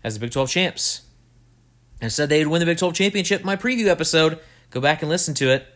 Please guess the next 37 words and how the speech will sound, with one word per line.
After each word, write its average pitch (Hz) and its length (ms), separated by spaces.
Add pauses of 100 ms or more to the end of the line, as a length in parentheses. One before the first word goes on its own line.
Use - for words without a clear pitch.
(1040)
Now 127 200
<laughs> - 40
you 185 100
don't 165 100
have 170 80
to 143 60
scroll 180 200
down 175 140
very 180 140
far. 196 240
I 175 40
haven't 160 140
done 165 160
very 175 180
many 185 180
episodes 190 380
since 180 240
then. 131 200 (120)
<laughs> 202 440 (720)
This 156 120
is 170 80
my 160 120
first 156 280
episode 147 600
and 139 420
since 202 180
about 185 140
the 143 80
halfway 208 320
point 226 320 (160)
of 160 100
the 160 60
season, 156 540
just - 200
'cause 135 280
of, 127 180
uh, 123 280